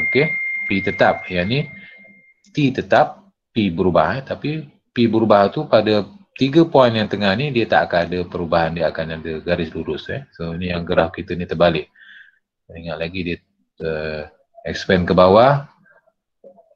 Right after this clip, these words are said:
uh, and then dia horizontal,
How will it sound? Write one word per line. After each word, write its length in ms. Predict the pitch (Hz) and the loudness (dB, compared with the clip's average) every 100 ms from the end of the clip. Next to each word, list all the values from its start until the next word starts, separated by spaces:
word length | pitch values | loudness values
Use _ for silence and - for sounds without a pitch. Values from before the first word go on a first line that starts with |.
| - | -6
uh, 180 | 85 85 85 | -2 0 -2
and 160 | 85 | 0
then 240 | 95 87 87 | 0 2 0
dia 480 | 85 85 82 82 82 | 2 2 2 2 0
horizontal, 800 | 76 87 87 87 87 87 135 170 | 2 4 4 4 2 4 4 4